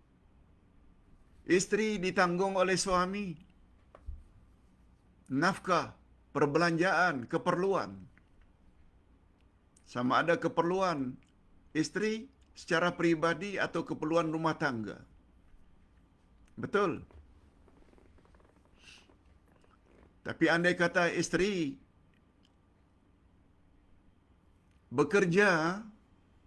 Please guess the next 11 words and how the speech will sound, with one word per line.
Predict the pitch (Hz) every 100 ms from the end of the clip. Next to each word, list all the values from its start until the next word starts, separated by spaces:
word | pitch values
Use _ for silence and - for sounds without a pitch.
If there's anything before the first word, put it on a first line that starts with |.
| - - -
ada | 143 160 190
income | 196 190 - 208 175
sendiri, | 160 185 180 170 175 214 - _ _ _ _ _ _ _ _ _ _ _ _ _ _ - - - _ _ - _
income | - 170 175 196 190 151
isteri | 156 - 165 175 185 - _
atau | 127 - 139
pendapatan | 139 131 139 139 160 160 135 127
isteri | 135 139 135 -
adalah | 120 120 123 117
untuk | 120 123 -
isteri, | - 156